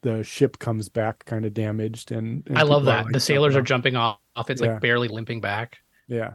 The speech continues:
Speaker 2: Um, and then all the, so the leaflets come down, and they're like,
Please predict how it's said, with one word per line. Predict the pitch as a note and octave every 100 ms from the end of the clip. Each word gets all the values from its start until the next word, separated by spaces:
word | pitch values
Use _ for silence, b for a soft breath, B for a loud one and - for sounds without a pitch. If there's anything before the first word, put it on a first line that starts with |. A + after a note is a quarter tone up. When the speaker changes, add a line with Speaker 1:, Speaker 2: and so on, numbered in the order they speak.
| -
Speaker 2:
Um, | D3+ D3
and | D#3+
then |
all | E3
the, | E3+
so | D#3+ D#3+
the | D#3+
leaflets | C3+ F3 E3+ E3 -
come | D#3
down, | D3 C#3 C3
and | D3
they're |
like, | C3 B2+